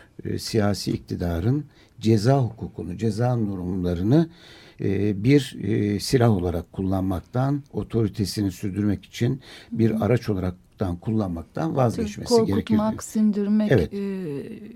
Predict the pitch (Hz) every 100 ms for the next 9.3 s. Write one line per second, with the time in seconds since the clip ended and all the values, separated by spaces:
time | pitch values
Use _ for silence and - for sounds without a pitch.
0 | 185 190 196 196 196 - - - 214 202
1 | 202 - _ 202 196 - 185 - 196 185
2 | 196 196 196 190 202 202 - - 254 -
3 | - - 196 196 208 196 202 196 - 185
4 | - - 180 185 185 - 190 180 196 262
5 | 247 - - - _ - 226 208 254 247
6 | 226 214 214 196 202 202 208 208 202 185
7 | 190 - 202 240 220 226 220 208 190 185
8 | 180 - 196 196 190 196 190 - 196 202
9 | 196 - 185